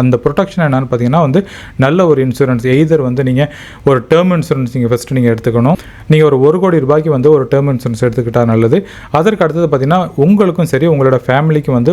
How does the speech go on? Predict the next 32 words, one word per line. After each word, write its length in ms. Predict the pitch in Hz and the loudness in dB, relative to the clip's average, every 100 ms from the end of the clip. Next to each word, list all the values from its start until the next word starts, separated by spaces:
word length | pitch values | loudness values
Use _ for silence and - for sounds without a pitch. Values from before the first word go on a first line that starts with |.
| 170 | 2
ஒரு 100 | 135 127 | 2 0
ஃபேமிலி 340 | 139 170 180 165 | -2 0 -2 -2
ஃப்ளோட்டர் 360 | - 160 170 160 | 0 0 0 -2
பாலிசி 260 | 131 120 - | -2 -2 -2
எடுத்துங்க. 320 | 117 120 123 160 160 - - 151 | -2 0 0 -2 -4 -16 -6 -2
அந்த 120 | 143 - | 0 0
ஃப்ளோட்டர் 400 | 180 208 214 185 | 0 0 0 0
பாலிசியில் 380 | 156 135 135 123 | -2 -2 -2 0
வந்து 140 | 151 135 | 2 2
எல்லாருமே, 400 | 135 165 156 156 165 139 | 2 2 2 2 2 2
எல்லா 160 | 143 139 | 0 0
ஃபேமிலி 300 | 139 147 165 139 | -2 0 0 0
மெம்பரும் 440 | 135 139 147 156 156 - | 0 0 0 0 -4 -2
வந்து 260 | 123 175 180 135 | 0 2 2 0
கவர் 260 | 139 147 147 | 0 -2 -4
பண்ணியிருக்க 300 | 131 123 120 120 | -2 -2 0 0
மாதிரி 160 | 120 120 | 0 -2
பார்த்துங்க. 280 | 110 123 175 - - - | -2 -2 -2 -6 -20 -4
சப்போஸ் 340 | 170 175 196 175 | -2 0 2 0
உங்களுக்கு 340 | 151 151 180 190 143 156 | 0 -2 0 2 2 0
எல்டர்லி 460 | 180 185 170 190 202 - - - | 2 0 0 -2 -2 -10 -20 -6
father 260 | 151 160 175 | -2 0 0
and 120 | 170 143 | 0 0
mother 160 | 135 131 | 0 2
இருக்கப்போ 340 | 131 123 110 120 | 0 0 0 0
வந்து, 120 | 123 160 131 | 0 2 2
அவங்களுக்கு 400 | 208 208 151 190 151 | 2 0 0 -2 -2
தனியா 220 | 139 151 139 | 0 2 0
ஒரு 80 | |
பாலிசி 340 | 123 131 135 139 | 0 -2 0 -2
எடுத்து 180 | 123 127 | 0 0
கொடுத்துருங்க. 340 | 117 117 127 | -2 -2 0